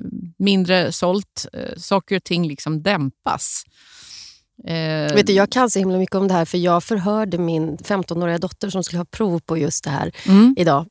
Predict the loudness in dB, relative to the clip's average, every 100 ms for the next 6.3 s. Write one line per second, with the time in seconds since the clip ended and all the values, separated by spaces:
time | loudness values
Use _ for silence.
0 | -2 0 0 -2 -2 0 0 0 -4 -16
1 | -16 -4 -2 0 0 0 -2 -4 -4 -8
2 | _ -20 _ -6 0 0 2 4 4 4
3 | 2 -2 -4 0 2 2 0 -6 -4 -2
4 | 2 2 0 0 0 2 2 0 -2 -2
5 | 0 0 -2 0 0 2 2 4 2 2
6 | 0 -2